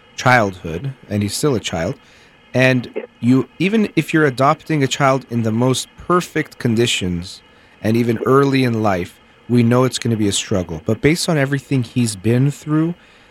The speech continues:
Speaker 1: you have to expect, you're right, he's gonna have a lot of issues and things to work through. And we have to expect that.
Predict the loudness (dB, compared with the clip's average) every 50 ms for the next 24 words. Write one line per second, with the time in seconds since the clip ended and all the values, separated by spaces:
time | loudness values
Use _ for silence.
0 | _ _ _ _ _ _ _ _ _ _ 0 2 2 2 2 0 0 0 -2 -2
1 | -2 -4 -2 0 0 0 -2 -4 -2 0 0 2 2 0 -2 -2 0 -2 -2 0
2 | 0 -2 0 0 0 0 0 -2 -2 -4 -10 _ _ _ _ _ _ _ -6 -4
3 | -2 0 2 2 4 4 4 4 2 2 0 -2 -6 -10 -2 0 0 2 2 2
4 | 2 2 2 2 -2 -2 -2 -2 0 0 0 -2 -2 -2 -2 0 0 0 -2 -2
5 | -6 -10 -8 -8 -8 -8 -10 -14 -16 -20 -20 _ _ _ -20 _ _ _ -4 0
6 | 0 2 2 2 0 0 -2 -4 -6 -8 -12 _ _ _ _ _ _ _ _ _
7 | _ _ _ _ _ -4 0 0 2 4 4 2 2 2 0 -2 -2 -2 -4 -2
8 | 0 0 0 0 -4 -12 -10 -12 -10 -12 -14 -20